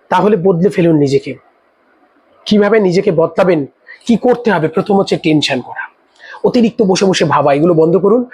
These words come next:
টাকা আসবে তবেই। টাকা দেখে আপনার মাথার অবস্থা, মস্তিষ্ক ঠিক না থাকলে কখনো টাকা পাওয়া যায় না।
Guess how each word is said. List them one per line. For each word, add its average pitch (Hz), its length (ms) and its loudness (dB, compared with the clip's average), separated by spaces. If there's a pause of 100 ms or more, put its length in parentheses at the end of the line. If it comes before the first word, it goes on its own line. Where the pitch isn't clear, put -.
(180)
টাকা 147 240 -2
আসবে 135 260 -2
তবেই। 151 420 0 (260)
টাকা 160 260 -2
দেখে 180 320 -2
আপনার 170 260 0
মাথার 160 340 0
অবস্থা, 147 380 0
মস্তিষ্ক 185 680 0
ঠিক 196 240 -2
না 190 80 2
থাকলে 180 260 -4
কখনো 165 300 -2
টাকা 156 220 -4
পাওয়া 135 220 -2
যায় 131 160 -12
না। - 60 -20